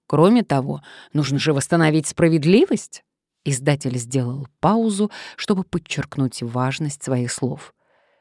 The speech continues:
Конечно, факт плагиата еще нужно доказать, и сделать это нужно через суд. Но я думаю, с этим не будет проблем. Кроме того, конечно, мы потребуем изъятия этой книги из продажи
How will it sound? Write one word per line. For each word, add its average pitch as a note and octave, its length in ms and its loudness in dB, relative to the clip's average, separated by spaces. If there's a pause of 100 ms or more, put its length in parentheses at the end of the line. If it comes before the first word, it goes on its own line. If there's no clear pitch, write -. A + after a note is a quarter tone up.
(260)
Конечно, B3+ 680 0
факт - 540 -2
плагиата D#3+ 640 2
еще D#3+ 280 -2
нужно D#3+ 360 0
доказать, D#3+ 880 -2 (320)
и D3 80 0
сделать C#3+ 560 0
это C3+ 160 0
нужно C#3 360 0
через E3+ 340 -2
суд. - 460 -8 (260)
Но D#3 180 2
я C3+ 320 2
думаю, C#4 480 2 (300)
с - 220 -4
этим D3 440 2
не G3+ 80 2
будет C#3+ 400 -6
проблем. B2 400 -8 (480)
Кроме F#3+ 440 8
того, B2+ 400 -2
конечно, D3+ 440 0
мы D3 140 2
потребуем D3 640 2
изъятия C#3+ 540 0
этой C#3+ 180 2
книги D#3 460 0
из C#3 140 -6
продажи C3+ 720 0